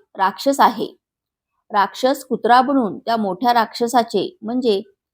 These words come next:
ज्याने तू शोधत असलेल्या मुलीला पळवून नेले, त्याचे रक्षण करत असतो. जर कोणी त्या गुप्त ठिकाणी प्रवेश करण्याचा प्रयत्न केला, तर तो कुत्रा त्याच्यावर हल्ला करून त्याला ठार मारतो.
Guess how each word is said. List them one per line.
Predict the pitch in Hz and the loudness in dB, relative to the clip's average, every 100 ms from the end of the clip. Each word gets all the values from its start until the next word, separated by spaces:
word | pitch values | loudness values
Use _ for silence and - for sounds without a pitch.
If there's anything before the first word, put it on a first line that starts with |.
| _ 175 | _ -4
ज्याने | 214 190 226 202 226 _ _ _ _ - | 0 0 -2 -4 -8 _ _ _ _ -10
तू | 285 | -10
शोधत | 277 202 185 226 - | -2 -2 0 -2 0
असलेल्या | 214 - 202 208 | -4 2 2 4
मुलीला | 220 202 202 214 202 | 2 2 2 2 0
पळवून | 269 247 269 302 285 | -2 2 2 4 2
नेले, | 214 175 - _ _ _ _ 202 | 0 0 -4 _ _ _ _ -12
त्याचे | 190 - 214 | -10 -2 2
रक्षण | 240 233 - 262 | 2 0 0 2
करत | 247 208 | 2 2
असतो. | 180 - - - _ _ _ _ _ _ _ _ _ - 196 | 0 -4 -12 -12 _ _ _ _ _ _ _ _ _ -8 2
जर | 302 370 | 2 4
कोणी | 294 254 196 - - | 0 2 0 -4 0
त्या | 240 | 0
गुप्त | 208 - - | 2 -4 -2
ठिकाणी | 294 277 226 233 | -4 0 0 0
प्रवेश | 226 185 202 240 | 0 2 2 0
करण्याचा | 233 202 196 226 240 | -2 0 0 -2 -6
प्रयत्न | - 202 190 220 269 | -4 -4 -4 -2 -2
केला, | 269 185 - - _ _ _ _ _ _ - | 2 0 -2 -8 _ _ _ _ _ _ -6
तर | 277 320 | -2 -2
तो | 392 302 | 0 -2
कुत्रा | 294 - 220 196 - | -2 2 4 4 0
त्याच्यावर | - 220 214 202 233 | -8 0 0 2 -2
हल्ला | - 202 208 262 | 0 4 6 6
करून | 302 247 202 262 _ _ _ - | 4 0 -2 -8 _ _ _ -8
त्याला | 214 262 | -4 -4
ठार | - 240 196 | -4 0 0
मारतो. | 175 - - - | 0 -4 -8 -16